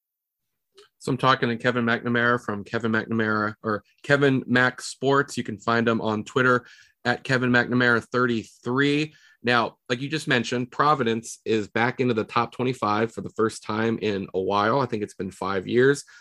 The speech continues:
Looking at their schedule, I mean, you know, you got the one L to Virginia,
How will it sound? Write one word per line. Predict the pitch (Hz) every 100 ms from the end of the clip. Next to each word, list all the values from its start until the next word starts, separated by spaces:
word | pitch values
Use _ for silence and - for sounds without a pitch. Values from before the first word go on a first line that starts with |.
| _ _ -
Looking | 123 139
at | 127
their | 127 117
schedule, | - 131 143 135 113 - _ _ -
I | 110
mean, | 113 110 107 98 -
you | 113
know, | 98
you | 104 110
got | 110 117
the |
one | 110 117 127
L | 120 120 117
to | - -
Virginia, | 101 95 131 131 131 127